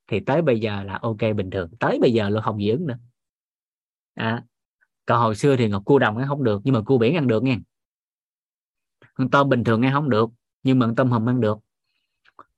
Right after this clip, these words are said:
<laughs> Nó dị ứng độc vậy đó. <laughs> Nó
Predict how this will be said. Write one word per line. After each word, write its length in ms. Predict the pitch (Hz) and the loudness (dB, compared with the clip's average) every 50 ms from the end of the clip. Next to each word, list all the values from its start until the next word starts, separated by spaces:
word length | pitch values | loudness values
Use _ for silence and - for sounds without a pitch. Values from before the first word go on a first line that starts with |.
| - - _ _ _ _ _ _ _ _ _ _ _ _ _ _ _ _ _ _ _ _ _ _ _ _ _ _ _ _ _ _ _ _ _ _ _ _ _ _ _ _ _ _ _ _ | -20 -20 _ _ _ _ _ _ _ _ _ _ _ _ _ _ _ _ _ _ _ _ _ _ _ _ _ _ _ _ _ _ _ _ _ _ _ _ _ _ _ _ _ _ _ _
<laughs> 1500 | - 247 233 - - - 147 - - 151 147 143 - - 113 143 131 - - - 143 165 160 - - 160 160 - _ _ | -8 -8 -8 -4 -2 -2 0 2 2 2 2 2 0 0 0 0 0 -2 -8 -10 -8 -8 -8 -2 -2 -2 -2 -2 _ _
Nó 120 | 160 165 165 165 | 2 2 4 6
dị 80 | - | 4
ứng 160 | 143 170 202 | 4 4 4
độc 160 | 143 113 117 - | 2 2 0 2
vậy 120 | 147 143 147 | 2 2 4
đó. 100 | 170 190 - - - _ | 4 2 0 -4 -8 _
<laughs> 100 | - - - - - - _ _ _ _ _ _ - _ _ _ - 165 - _ _ 170 - - _ _ _ _ _ _ _ _ _ - 202 - | -4 -4 -4 -4 -8 -10 _ _ _ _ _ _ -20 _ _ _ -10 -10 -10 _ _ -10 -10 -10 _ _ _ _ _ _ _ _ _ -20 -4 2
Nó 120 | 180 165 | 2 4